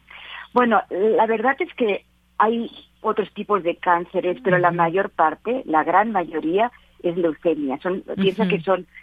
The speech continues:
Speaker 1: los niños, evidentemente, el, todo lo que es la, el desarrollo de, de las células durante la ontogenia, lo que es la maduración, lo que hace es que hay muchos puntos donde las células tienen que ir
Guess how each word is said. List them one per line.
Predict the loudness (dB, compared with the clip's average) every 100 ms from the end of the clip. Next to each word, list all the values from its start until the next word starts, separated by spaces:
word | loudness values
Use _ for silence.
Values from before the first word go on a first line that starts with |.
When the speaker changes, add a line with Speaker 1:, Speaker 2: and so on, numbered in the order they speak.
| -20 -12 -4
Speaker 1:
los | -4
niños, | 0 0 2 2 0
evidentemente, | 0 -2 -2 -4 -2 0 -2 -2
el, | -4 -4 -14 -12 -14 -12 -4
todo | -2 0 0
lo | 0
que | 0 -2
es |
la, | 2 2 0 -10 -10
el | -6 -6 -6
desarrollo | -6 -2 -2 0 0 0 -2 -4 -6 -20 -20 -20 -18
de, | -4 0 2 2 0 -2
de | -2 0
las | -2 -4
células | -6 -4 0 0 -2
durante | -4 -2 -2 -2 -2
la | 0
ontogenia, | 0 -2 -8 -2 -2 0
lo | -4
que | -4
es | -4
la | -2
maduración, | 0 0 0 -2 -2 -2 -2 -4 -10 -20 -20 -20 -20 _ -2
lo | 0 0
que | 0 -2
hace | -2 -4
es | -6
que | -4 -2 -2 0
hay | 0
muchos | 0 -4 -4 -6 -8 -12
puntos | -6 -4 -2 -2 -2 -2
donde | -4 -2 -2
las | -2 -4
células | -4 0 -2
tienen | -2 -4 -2 -2
que | -2
ir | 0 0 -4